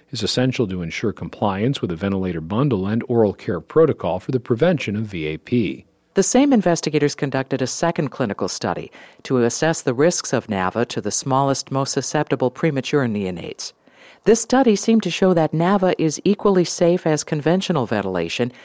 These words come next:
Speaker 2: using spontaneous intermittent mandatory ventilation pressure control, or sim V P C, with pressure support in ventilating neonates. For this study, all neonates fewer than fifteen hundred grams at birth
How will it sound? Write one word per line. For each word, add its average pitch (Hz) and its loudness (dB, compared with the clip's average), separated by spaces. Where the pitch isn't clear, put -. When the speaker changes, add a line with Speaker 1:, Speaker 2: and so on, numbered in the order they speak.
Speaker 2:
using 127 0
spontaneous 131 -4
intermittent 120 -2
mandatory 127 0
ventilation 101 -4
pressure 151 -2
control, 101 -2
or 151 2
sim 180 0
V 156 0
P 123 -8
C, 131 0
with 127 -4
pressure 175 0
support 123 -2
in 117 -2
ventilating 110 -2
neonates. 123 -2
For 220 2
this 190 4
study, 123 -2
all 208 4
neonates 185 4
fewer 208 6
than 147 2
fifteen 214 2
hundred 135 -2
grams 127 -2
at 135 -4
birth 143 0